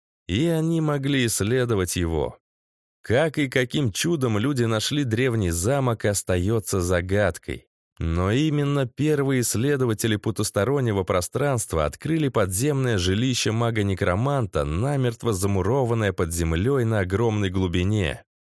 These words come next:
У тех, кто его исследовал, создалось впечатление, что в нем сохранилось только то, что оказалось укрыто какой-то мощной защитой,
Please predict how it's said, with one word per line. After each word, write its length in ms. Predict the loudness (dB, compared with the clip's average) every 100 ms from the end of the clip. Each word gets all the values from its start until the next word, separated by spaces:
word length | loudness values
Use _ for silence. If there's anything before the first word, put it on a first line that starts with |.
| _ _ _ -4
У 120 | -4
тех, 340 | 0 0 0
кто 200 | -2 0
его 280 | 0 2 0
исследовал, 640 | 0 0 0 0 0 0 0
создалось 540 | -2 0 0 0 -2
впечатление, 800 | -4 -2 -2 -2 0 0 0 0
что 260 | -2 0 0
в 100 | 0
нем 200 | 0 0
сохранилось 840 | -2 -2 0 0 0 0 0 -2 -2
только 380 | -4 -2 -4
то, 340 | -4 -2 0 0
что 240 | -2 -2
оказалось 600 | 0 0 2 2 2 0
укрыто 460 | -2 -2 -2 0 0
какой-то 460 | -2 -2 -2 0
мощной 440 | 0 0 0 -2 0
защитой, 800 | 0 0 0 0 -2 -2 -6